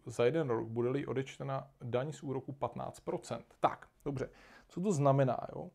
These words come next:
To znamená, že když vaše peníze vydělají na tom úroku třeba tisíc korun nebo sto korun, tak oni vám patnáct korun se-, seberou z těch sto korun. Z každých sto korun, který vyděláte navíc nad to, co jste tam vložili, že jo,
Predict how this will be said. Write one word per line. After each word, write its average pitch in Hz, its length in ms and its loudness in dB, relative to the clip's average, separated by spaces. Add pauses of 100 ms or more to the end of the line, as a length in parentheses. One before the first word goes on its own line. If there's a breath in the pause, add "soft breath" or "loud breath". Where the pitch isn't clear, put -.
(540 soft breath)
To 135 80 0
znamená, 190 400 6
že 143 380 4
když 127 280 -2
vaše 165 260 4
peníze 139 840 -2
vydělají 117 840 2
na 135 120 -2
tom 160 240 -10
úroku 120 680 -8
třeba 131 240 -8
tisíc - 440 -12
korun 98 420 -8
nebo 98 300 -8
sto - 220 2
korun, 101 460 -4 (300 loud breath)
tak 110 140 -6
oni 139 160 0
vám 156 180 2
patnáct 147 480 -2
korun 139 280 -4
se-, 123 300 -6
seberou 107 720 -4 (100)
z - 100 -20
těch - 200 -10
sto - 180 -10
korun. 113 420 -10
Z - 80 -20
každých 147 360 -2
sto 180 140 -2
korun, 175 260 0
který 117 280 -6
vyděláte 175 640 2
navíc 123 460 -6
nad 123 200 -6
to, - 140 -8
co 147 160 -8
jste - 160 -18
tam 123 180 -6
vložili, 104 440 -10
že - 80 -12
jo, 147 120 -8